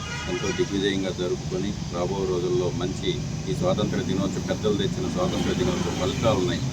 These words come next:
ఫలాలని మనందరం కూడా ఇంకా బాగా అనుభవించుకోవాల్సిన అవసరం ఉందని తెలియజేస్తూ సెలవు.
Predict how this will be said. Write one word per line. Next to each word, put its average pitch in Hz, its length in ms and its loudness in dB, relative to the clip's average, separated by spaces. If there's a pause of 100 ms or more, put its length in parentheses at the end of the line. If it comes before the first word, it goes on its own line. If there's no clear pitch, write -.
(220)
ఫలాలని 92 420 4
మనందరం 90 460 0
కూడా 92 140 2
ఇంకా 90 260 0
బాగా 90 460 2 (480)
అనుభవించుకోవాల్సిన 92 760 0
అవసరం 87 340 -2
ఉందని 85 300 -4
తెలియజేస్తూ 90 560 -2
సెలవు. - 680 -8